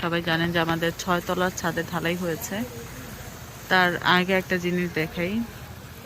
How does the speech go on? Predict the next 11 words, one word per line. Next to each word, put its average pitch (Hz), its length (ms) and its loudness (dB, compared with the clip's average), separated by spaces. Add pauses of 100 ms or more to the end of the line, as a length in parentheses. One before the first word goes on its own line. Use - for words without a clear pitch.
(600)
এই 165 320 0
রাস্তা 175 400 4
ভেজা 185 400 4
দেখে 196 360 0
আবার 180 180 2
আপনারা 180 280 0
মনে 175 240 2
করবেন 180 300 0
না 170 140 2
যে 170 100 -2
বৃষ্টি 175 320 -2